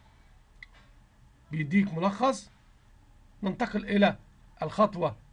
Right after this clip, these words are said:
التالية. في الخطوة التالية اللي هي تأكيد معلومات، آه، الدفع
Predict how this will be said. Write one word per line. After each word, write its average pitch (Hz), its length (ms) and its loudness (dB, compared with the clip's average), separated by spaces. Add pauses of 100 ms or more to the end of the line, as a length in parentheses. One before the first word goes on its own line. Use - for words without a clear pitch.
التالية. 180 920 2 (720)
في - 60 -12
الخطوة 262 340 0
التالية 247 540 4 (220)
اللي 196 260 2
هي 220 60 2
تأكيد 208 500 -2
معلومات، 156 580 0
آه، 180 320 -6
الدفع - 460 4